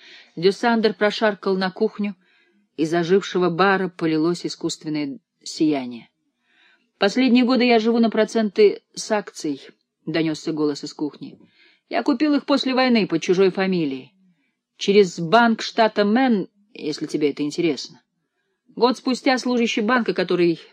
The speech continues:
приобрел для меня эти акции, сел в тюрьму за убийство жены.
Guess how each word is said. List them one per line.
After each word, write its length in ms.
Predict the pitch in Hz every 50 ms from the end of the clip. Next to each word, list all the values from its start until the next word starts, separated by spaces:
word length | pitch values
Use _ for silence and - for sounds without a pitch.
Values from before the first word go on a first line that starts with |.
| _
приобрел 460 | - 175 180 170 170 180 202 208 180
для 120 | 156 156 151
меня 220 | 151 151 147 139
эти 160 | 143 - -
акции, 380 | 156 143 139 139 - - - 143
сел 280 | 143 - - - 220 185
в 60 | -
тюрьму 320 | - 175 165 165 190 190
за 100 | 165 156
убийство 480 | 156 151 147 160 160 151 - - 156 151
жены. 380 | 139 151 147 139 139 139 139